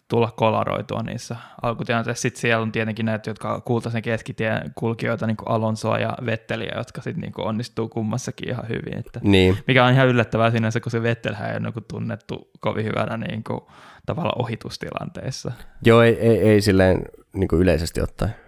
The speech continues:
Speaker 2: Et kyllä, mut kyllähän sillä Velle-, Vettelilläkin välillä on kolissu. Varmaan toisaalta sit taas tommonen varovaisuus, niin näissä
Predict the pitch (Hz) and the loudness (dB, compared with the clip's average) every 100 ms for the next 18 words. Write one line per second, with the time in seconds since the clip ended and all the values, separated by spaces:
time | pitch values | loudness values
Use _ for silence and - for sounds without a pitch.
0 | _ _ - - 120 90 87 92 95 92 | _ _ -18 -8 -2 0 0 0 0 2
1 | 95 90 95 95 92 90 87 90 - 85 | 4 4 6 4 6 4 4 0 2 -2
2 | 85 82 80 82 82 82 82 80 80 - | 0 0 2 2 2 0 2 0 0 -6
3 | - - _ _ - 101 117 127 156 160 | -18 -20 _ _ -6 2 4 6 6 6
4 | 151 139 127 - 127 - 127 117 117 107 | 6 4 0 4 2 6 4 6 6 6
5 | 101 95 95 - 95 101 92 92 98 92 | 6 6 4 4 2 4 2 2 2 2
6 | - | 2